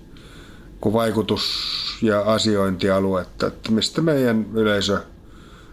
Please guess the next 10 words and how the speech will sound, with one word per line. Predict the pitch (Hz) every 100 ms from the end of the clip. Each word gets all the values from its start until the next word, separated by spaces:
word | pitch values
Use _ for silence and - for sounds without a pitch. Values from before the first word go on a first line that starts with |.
| -
tulee | - 107 98 95
ja | 95
millä | 101 98
keinoin | 95 101 95 90 90
ne | 90
tulee. | 107 98 92
Et | 92 101 -
tää | 113
niinku | 110 110
sijainti | 110 151 139 117 101 117 90